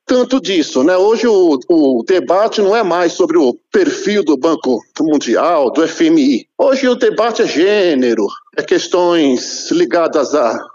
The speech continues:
identitarismos, et cetera, né? Então, sim, a África do Sul vai pegar esse capital, ótimo, ela precisa, sim, é um país que não é tão rico, né? Embora potencialmente rico, porque é um país, um grande produtor de ouro, de ferro,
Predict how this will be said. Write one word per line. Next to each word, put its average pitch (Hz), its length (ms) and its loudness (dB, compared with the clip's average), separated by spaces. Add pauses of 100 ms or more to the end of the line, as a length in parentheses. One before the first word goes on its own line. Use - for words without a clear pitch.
(120)
identitarismos, 160 1400 0 (220)
et 180 160 0
cetera, - 580 -2
né? 143 240 -2 (160)
Então, 285 300 0
sim, - 240 0 (200)
a 202 60 0
África - 240 0
do 190 140 0
Sul 240 260 0
vai 220 180 0
pegar 156 440 2
esse 143 200 0
capital, 180 640 -2
ótimo, 208 500 -2 (160)
ela 151 460 0 (140)
precisa, 147 580 -2
sim, 202 380 -2 (160)
é 151 80 0
um 170 100 -2
país 185 400 0
que - 140 -4
não 165 180 4
é 160 60 0
tão 156 160 0
rico, 196 420 -2
né? 143 240 0
Embora 131 460 0 (200)
potencialmente 160 800 0
rico, - 460 -4 (120)
porque 139 640 0
é - 60 0
um 156 140 -2
país, 151 200 0
um 156 80 4
grande 165 240 0
produtor 151 380 0
de 170 160 -2
ouro, 156 460 2
de 143 120 -2
ferro, 131 760 0